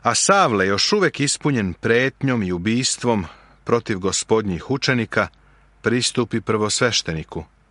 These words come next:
pa izmoli od njega pisma za sinagoge u Damasku, ako nađe neke pristalice ove nauke,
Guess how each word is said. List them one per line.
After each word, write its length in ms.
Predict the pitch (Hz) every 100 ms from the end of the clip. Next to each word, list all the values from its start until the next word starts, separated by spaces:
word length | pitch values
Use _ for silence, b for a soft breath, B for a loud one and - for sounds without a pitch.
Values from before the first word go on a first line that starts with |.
| _ _ B B B B
pa 120 | 120
izmoli 420 | 151 185 180 139
od 80 | 107
njega 260 | 123 139 120
pisma 500 | 117 131 139 147 135
za 220 | 123 117 -
sinagoge 680 | - - 113 104 123 120 95
u 80 |
Damasku, 680 | 82 120 151 143 - - 110 _ _ _ _ _ _ _ _ _
ako 280 | 107 117 123
nađe 400 | 135 160 107 95
neke 240 | 101 -
pristalice 720 | 92 113 110 - 104 85 -
ove 200 | 85 80
nauke, 500 | 80 104 131 - 113